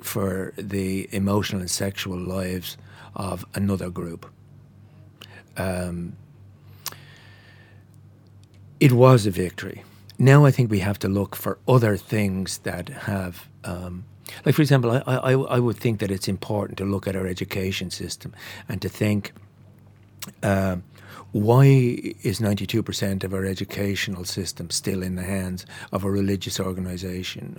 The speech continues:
or organizations? And what kind of curriculum is laid out for those people? I remember seeing a very interesting documentary in, in the United States in which myself and my wife were the only two people in the audience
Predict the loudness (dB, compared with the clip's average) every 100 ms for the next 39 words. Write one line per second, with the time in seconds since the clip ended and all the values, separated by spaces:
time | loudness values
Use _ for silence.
0 | -12 -10 -8 -6 -6 -6 -8 -8 -6 -6
1 | -8 -12 -16 -20 -20 -18 -16 -16 -14 -2
2 | 0 6 6 6 4 4 2 -4 -4 2
3 | 2 2 0 0 -4 -4 -4 -2 -2 -4
4 | -6 -8 -10 -8 -10 -8 -8 -8 -12 -18
5 | -20 -20 -20 -20 -14 -2 2 4 4 2
6 | 0 0 0 0 2 0 -4 -6 -6 -4
7 | -4 -2 -2 -2 -4 -4 -4 -4 -6 -6
8 | -6 -4 -2 -2 -4 -6 -4 -4 -6 -16
9 | -12 -4 0 0 0 0 0 0 0 -2
10 | -2 0 0 0 -2 -4 -2 0 0 0
11 | 0 -2 -2 -2 -2 -2 -4 -4 -4 -2
12 | -2 -4 -6 -10